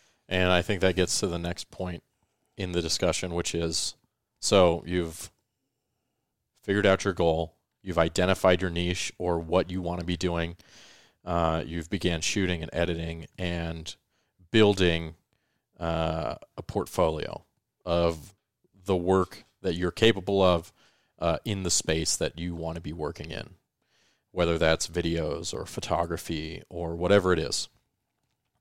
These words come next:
Now you have some work. The next part of the process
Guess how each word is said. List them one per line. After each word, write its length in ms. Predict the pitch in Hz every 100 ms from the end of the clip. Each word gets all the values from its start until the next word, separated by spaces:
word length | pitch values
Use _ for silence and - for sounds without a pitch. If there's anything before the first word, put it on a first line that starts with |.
| - - -
Now 240 | 101 95
you 160 | 98 92
have 440 | 90 87 87 80 - _ _ -
some 240 | - 98
work. 320 | 87 82 - _ _ _ _ _ _ _ _ _ 101
The 100 | 98
next 240 | 113 -
part 160 | - 113
of 40 |
the 60 | 90
process 760 | 98 90 87 92 82 - -